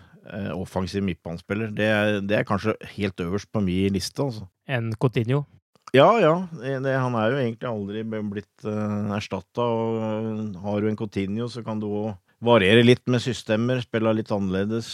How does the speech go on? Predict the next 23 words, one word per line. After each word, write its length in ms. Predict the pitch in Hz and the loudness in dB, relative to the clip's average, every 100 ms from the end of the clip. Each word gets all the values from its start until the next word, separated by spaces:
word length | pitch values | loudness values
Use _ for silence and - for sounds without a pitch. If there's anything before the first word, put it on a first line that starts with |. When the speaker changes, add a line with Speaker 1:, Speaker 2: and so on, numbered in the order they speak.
| - 117 | -8 -4
Speaker 1:
Eh, 720 | 110 107 107 107 107 104 104 95 _ _ - | -2 -2 -4 -6 -6 -8 -10 -14 _ _ -12
han 100 | 101 | -8
kan 160 | 101 107 | -4 -4
også 220 | 95 120 | -4 -8
spille 400 | 117 - 95 90 95 | -8 -2 0 0 0
som 220 | 95 101 | 2 2
en 240 | 90 87 92 | 2 4 4
av 400 | 92 92 92 90 | 4 4 2 0
tre 220 | - 92 | 2 4
framme, 320 | 92 95 85 92 | 6 6 8 6
selvfølgelig, 460 | 110 113 127 - | 4 2 2 2
sånn 140 | 127 107 | 0 0
som 80 | 110 | 2
han 100 | 110 | 4
gjorde 240 | 104 95 92 | 6 6 4
for 100 | 98 | 2
Barcelona 400 | 101 92 95 95 | 0 0 0 2
i 80 | 90 | 2
dag. 240 | 98 135 131 | 0 -2 -6
Så, 220 | - 113 110 107 95 - _ | -6 -2 0 0 -2 -6 _
eh, 100 | - | 0
absolutt, 480 | 104 110 - 131 135 | 2 2 4 4 8
ja. 80 | 117 | 6